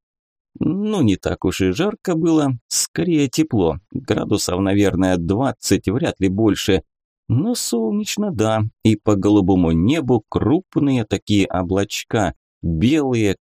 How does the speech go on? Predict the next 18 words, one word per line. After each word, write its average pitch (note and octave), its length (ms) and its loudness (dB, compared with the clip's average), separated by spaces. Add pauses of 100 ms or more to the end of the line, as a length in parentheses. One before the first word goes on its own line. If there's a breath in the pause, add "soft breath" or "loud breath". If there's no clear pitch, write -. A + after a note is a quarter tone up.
комковатые, G#2 1080 0
словно G2+ 520 0
вата. F#2+ 480 0 (760)
Сказав, F#3+ 580 -2
что - 160 -2
ей G2+ 260 4
жарко, A2+ 800 -2 (120)
Даша F3+ 520 -4
сняла F2+ 480 -2
куртку - 460 2
и E3+ 120 -2
завязала D#3 560 0
маечку B2 720 0
на G#2 160 4
животе F2 640 0
узлом. G2+ 680 2 (500)
Знала F2+ 500 -2
наверняка, F2+ 760 -2